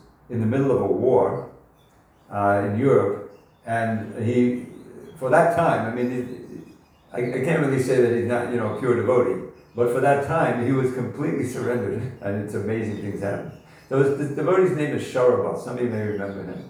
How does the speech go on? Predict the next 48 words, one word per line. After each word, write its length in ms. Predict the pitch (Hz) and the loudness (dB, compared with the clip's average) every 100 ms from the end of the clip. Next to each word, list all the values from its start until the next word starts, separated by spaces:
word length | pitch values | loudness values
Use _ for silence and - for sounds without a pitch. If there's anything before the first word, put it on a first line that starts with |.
| - | -10
I 80 | 101 | -8
don't 120 | 98 | -6
know. 180 | - - | -6 -8
He 60 | 101 | -8
was 140 | 95 | -8
in 100 | 101 | -8
San 300 | - 98 95 | -8 -8 -4
Diego. 460 | 101 101 - - - - - | -2 -2 -2 -6 -10 -20 -16
I 40 | |
don't 120 | 110 | -10
know 100 | 107 | -10
if 80 | 104 | -10
you 60 | 98 | -10
know 140 | 95 | -10
him. 160 | 92 - _ _ _ 127 | -10 -14 _ _ _ -6
He's 160 | 123 | 2
now 280 | 151 151 147 | 4 6 4
in 80 | 113 | 2
Washington, 480 | 117 107 110 98 98 | 0 -2 -6 -10 -12
D 60 | |
C. 300 | - 104 - - _ _ _ _ _ _ _ - | -12 -14 -14 -18 _ _ _ _ _ _ _ -6
Uh, 400 | - 117 120 - - | 0 2 2 0 -8
nicely 420 | 107 117 120 113 107 | -4 -2 -2 -4 -8
doing 280 | 110 110 | -6 -4
nice 240 | 104 101 - | -2 -4 -4
service 300 | - - - | -4 -4 -6
to 60 | |
Pujari 420 | - 98 101 - - | -8 -4 0 0 -2
there. 240 | 104 - - _ _ _ _ _ | -6 -8 -14 _ _ _ _ _
Uh, 520 | 120 123 123 123 120 | 2 4 6 4 4
quite 240 | 143 - - | 2 0 0
tall, 720 | 127 107 110 - - - - - | 0 2 2 0 -6 -14 -18 -4
taller 300 | 123 123 120 | 0 2 0
than 120 | 104 | -4
me, 120 | 95 | -6
maybe 280 | 98 98 101 | -6 -6 -8
six 280 | 104 107 - | -10 -14 -12
three 280 | 107 98 95 | -6 -2 -2
or 100 | 92 | -4
something. 320 | 95 113 - - _ _ _ _ _ | -8 -12 -16 -20 _ _ _ _ _
And 360 | 123 131 127 120 | 0 0 2 2
he 120 | 202 | 2
was, 340 | 185 170 - | 2 2 -2
he 100 | 147 | -4
grew 280 | 135 175 190 | -2 4 6
up 420 | - - - - | 4 2 -4 -8
in, 300 | 120 117 117 | -6 -4 -4
uh, 640 | 110 107 104 101 101 104 | -4 -2 -2 -2 -4 -8